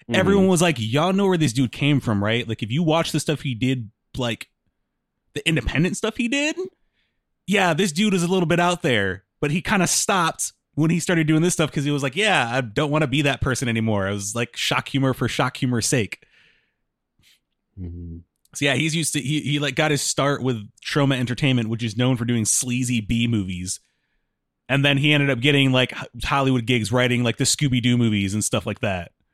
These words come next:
Speaker 2: But then, like, his own stuff was, like, really twisted. Like, did you ever see Super?
Speaker 1: No, I still haven't.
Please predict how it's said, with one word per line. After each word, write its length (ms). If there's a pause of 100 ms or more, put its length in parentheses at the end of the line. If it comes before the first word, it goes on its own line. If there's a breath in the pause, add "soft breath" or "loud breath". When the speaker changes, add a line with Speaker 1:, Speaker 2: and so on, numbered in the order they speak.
(1500)
Speaker 2:
But 120
then, 140
like, 160
his 140
own 180
stuff 240
was, 140
like, 120
really 340
twisted. 220
Like, 100
did 100
you 100
ever 80
see 160
Super? 540 (1200 loud breath)
Speaker 1:
No, 200
I 100
still 300
haven't. 400